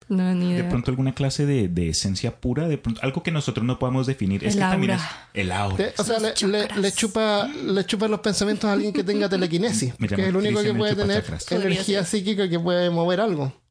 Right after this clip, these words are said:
Speaker 3: con
Speaker 1: Asahi
Speaker 3: telequinesis.
Speaker 1: Kikei.
Speaker 3: Se tiene que ser telequi-, telequinesis.
Speaker 2: ¿Sabes lo que creo yo que es?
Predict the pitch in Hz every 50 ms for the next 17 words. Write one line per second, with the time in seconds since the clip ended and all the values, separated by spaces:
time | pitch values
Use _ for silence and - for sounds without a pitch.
0 | _ _ _ - 151 143 - 220 - - - 185 185 214 196 226 214 190 - 208
1 | 196 175 170 - - - _ _ _ _ - 185 170 202 196 190 190 196 196 202
2 | 185 175 175 160 165 170 175 170 - 170 165 165 156 160 165 175 175 160 - -
3 | 135 123 - 123 113 110 127 - - - 107 104 98 107 104 - 117 123 143 156
4 | - -